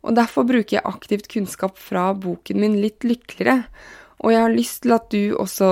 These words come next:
skal bli litt, litt lykkeligere, litt lykkeligere du også, samme hvor du er nå. Og derfor så har jeg lyst til å dele noen av tipsene og kunnskapen fra boken med deg her, sånn at du slipper å kjøpe den. Og hvis du har lyst til å kjøpe den, så er det hyggelig det, altså. Du finner den på saralossis dot N O slash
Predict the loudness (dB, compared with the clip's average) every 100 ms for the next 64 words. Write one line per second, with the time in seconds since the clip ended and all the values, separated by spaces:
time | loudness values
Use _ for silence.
0 | 2 0 2 4 2 0 -2 -2 -4 -2
1 | 0 0 0 -6 -4 0 -2 -2 -4 -2
2 | 0 0 0 -2 -6 -2 -2 0 0 0
3 | 2 0 0 0 2 2 4 6 4 4
4 | _ -20 -20 -20 -20 -12 -2 2 2 2
5 | 0 4 4 2 -2 2 2 2 0 -4
6 | -4 -8 -8 -8 -4 -4 -6 -4 -4 -4
7 | -10 -8 -8 -8 -6 -6 -4 -6 -6 -4
8 | -4 -2 -2 0 -2 -6 -20 -20 _ -4
9 | -2 -2 -4 -4 -2 0 2 0 0 0
10 | 0 -4 -6 -2 -2 0 2 0 -2 -4
11 | -2 -2 -2 -4 -2 0 0 0 4 4
12 | 4 2 0 -2 -4 -4 -4 -4 -6 -8
13 | -6 -2 -2 0 -4 -6 -8 -6 -4 -4
14 | -4 -8 -8 -8 -14